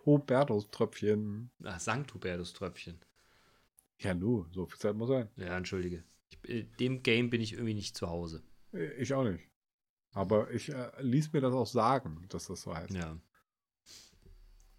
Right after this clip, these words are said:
Speaker 1: Ich kenn das eigentlich nur als Hubi.
Speaker 2: Hm. Naja. Dicky,
Speaker 1: Naja.
Speaker 2: hören wir eigentlich ein Beat von dir heute?
Speaker 1: Ja.
Speaker 2: Geil, wie heißt der?
Speaker 1: One ten.
Speaker 2: Was? One ten?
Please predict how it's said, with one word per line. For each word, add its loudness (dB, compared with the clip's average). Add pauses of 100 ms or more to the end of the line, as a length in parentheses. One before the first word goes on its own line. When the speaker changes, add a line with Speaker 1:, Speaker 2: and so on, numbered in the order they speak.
(720)
Speaker 1:
Ich -20
kenn 2
das 0
eigentlich 0
nur 2
als -2
Hubi. 2 (580)
Speaker 2:
Hm. -8 (1000)
Naja. -18 (1700)
Dicky, 8
Speaker 1:
Naja. 10
Speaker 2:
hören 10
wir 8
eigentlich 6
ein -4
Beat 2
von 0
dir 4
heute? 4 (560)
Speaker 1:
Ja. 0 (680)
Speaker 2:
Geil, 6
wie 6
heißt 6
der? 2 (720)
Speaker 1:
One 2
ten. -2 (640)
Speaker 2:
Was? 0
One 2
ten? 0